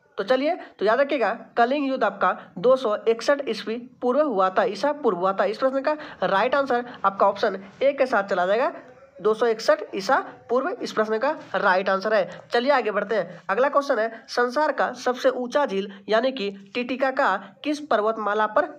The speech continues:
स्थित है? हिमालय, एंडीज, एटलस या एल्प्स? बताएंगे इसका राइट आंसर क्या होगा जल्दी से। तो चलिए सोलह नंबर प्रश्न के लिए राइट आंसर करेंगे आपका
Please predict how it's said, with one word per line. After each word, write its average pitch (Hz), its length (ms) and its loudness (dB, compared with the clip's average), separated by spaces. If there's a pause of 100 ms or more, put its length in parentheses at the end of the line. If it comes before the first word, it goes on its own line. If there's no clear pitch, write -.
(120)
स्थित 226 280 -2
है? 208 100 2 (160)
हिमालय, 233 440 0
एंडीज, 247 440 -4 (180)
एटलस 233 360 -2
या 302 180 0 (220)
एल्प्स? 202 240 0
बताएंगे 226 300 0
इसका 254 160 -2
राइट 226 200 0
आंसर 285 320 -2 (180)
क्या 220 120 4
होगा 196 180 4
जल्दी 208 200 -4
से। 214 220 -2 (1200)
तो 233 60 2
चलिए 262 280 2 (260)
सोलह 247 360 2
नंबर 277 200 4
प्रश्न 269 260 0
के 226 80 -2
लिए 202 180 -2 (240)
राइट 214 320 2
आंसर 262 200 0
करेंगे 254 280 0
आपका 202 260 2